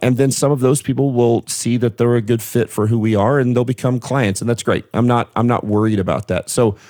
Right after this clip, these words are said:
would love for you to find us in, on, um, we're certainly, we're on all of the social media networks as Barbell Logic or Barbell underscore Logic. If you wanna follow me on a personal level, I'm at Reynolds Strong, mostly on Instagram,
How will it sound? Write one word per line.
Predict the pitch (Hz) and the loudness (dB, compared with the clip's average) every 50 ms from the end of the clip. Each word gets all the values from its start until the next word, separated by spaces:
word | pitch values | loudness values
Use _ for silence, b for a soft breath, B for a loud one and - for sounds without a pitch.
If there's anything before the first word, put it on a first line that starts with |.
| B B B B B | B B B B B
would | 123 117 | 0 2
love | 110 117 120 131 123 | 2 2 2 2 2
for | - 127 | 0 0
you | 123 123 | 2 2
to | 110 104 | 2 0
find | - - 104 107 104 | 0 0 0 2 2
us | 104 104 - - | 2 0 0 0
in, | 101 101 101 98 - - | 0 0 0 0 -2 -2
on, | - 104 101 101 101 98 | -2 0 0 2 2 2
um, | 92 95 95 90 92 95 - - - | 0 0 0 -2 -2 -4 -8 -6 -4
we're | 104 117 | -2 -2
certainly, | 107 - 131 110 104 113 | -2 0 0 0 2 2
we're | 107 110 | 2 2
on | 107 107 107 104 101 - | 2 2 2 2 0 0
all | - 98 107 110 110 | 0 0 2 2 2
of | 107 98 92 | 2 0 0
the | 101 98 | 0 -2
social | 98 - 113 104 - 107 | 0 0 -2 -2 0 0
media | 107 104 101 104 104 98 98 98 92 - | 0 0 2 2 2 2 2 0 0 -2
networks | - 101 104 101 - - 104 101 98 - - - | -2 -2 -2 0 0 0 0 -2 -2 -4 -4 -2
as | 101 98 95 92 | -2 -2 -2 -2
Barbell | - - 104 107 101 101 | -2 0 0 2 2 2
Logic | 104 107 104 101 101 107 - | 2 2 2 0 0 0 -2
or | 101 98 | -2 -2
Barbell | 92 95 101 98 104 101 - - | 0 0 0 2 2 0 0 0
underscore | 101 107 101 104 101 - - 104 104 104 98 - B B B B B B B | 0 0 0 0 -2 -2 -2 0 0 0 0 -4 B B B B B B B
Logic. | 107 107 104 104 101 101 | 2 2 2 2 2 0
If | 98 - | -2 0
you | 117 113 110 | 0 0 2
wanna | 113 113 104 | 2 0 0
follow | - - 107 110 107 | 0 0 2 2 2
me | 101 104 104 107 107 104 - - | 2 2 2 2 2 0 0 0
on | - 101 | -2 -2
a | 98 | -2
personal | - - 107 104 - 104 101 | -2 -2 -4 -2 -2 0 0
level, | 104 101 98 104 | 0 0 2 2
I'm | 101 98 95 - | 0 0 0 -2
at | - 107 113 - - | -2 -2 -2 -2 -2
Reynolds | 101 110 107 104 101 95 - | -2 0 0 0 0 -2 -4
Strong, | - - - 107 107 107 107 104 | -4 -2 0 0 2 2 2 2
mostly | 110 127 - - 131 | 2 0 0 0 0
on | 123 110 | 0 0
Instagram, | 76 92 101 - 117 110 117 120 127 139 139 | 0 -2 -2 -2 -2 -2 0 0 0 0 -2